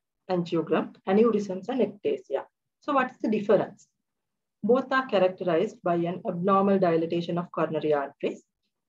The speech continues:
uh, where aneurysm is a focal dilatation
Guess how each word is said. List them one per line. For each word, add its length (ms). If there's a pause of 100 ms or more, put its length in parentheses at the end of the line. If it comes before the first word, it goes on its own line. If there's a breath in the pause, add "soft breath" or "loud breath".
uh, 540 (140)
where 240
aneurysm 580
is 140
a 40 (160)
focal 300
dilatation 640